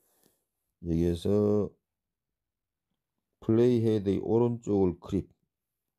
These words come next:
어, 오른쪽을 트리밍한다. 이걸 터치해야 되죠. 그럼 잘라지겠죠. 자, 터치하겠습니다. 자, 그러면 화면에 보세요.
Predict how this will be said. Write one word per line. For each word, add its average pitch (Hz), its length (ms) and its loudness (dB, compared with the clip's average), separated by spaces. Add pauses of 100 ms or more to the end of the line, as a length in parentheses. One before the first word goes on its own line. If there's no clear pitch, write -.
(1600)
어, - 240 -4
오른쪽을 104 680 0
트리밍한다. 82 720 -4 (800)
이걸 117 220 2
터치해야 95 340 -4
되죠. 65 420 -10 (340)
그럼 101 200 -2
잘라지겠죠. 78 580 -4 (200)
자, - 140 -8
터치하겠습니다. 80 840 -6 (1200)
자, 95 120 4
그러면 117 320 2
화면에 104 260 0
보세요. 82 400 -4